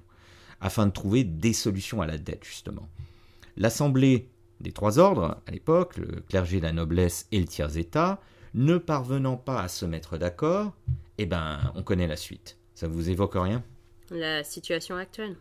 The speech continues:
Speaker 1: Aujourd'hui, on a un président, roi élu,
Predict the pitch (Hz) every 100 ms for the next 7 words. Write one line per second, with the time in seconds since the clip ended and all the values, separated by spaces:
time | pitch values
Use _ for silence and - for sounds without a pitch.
0 | - 98 98 127 170 135 107 95 127 123
1 | 120 127 110 - - - - - - -
2 | - - - _ - _ _ - 82 90
3 | 95 107 147 180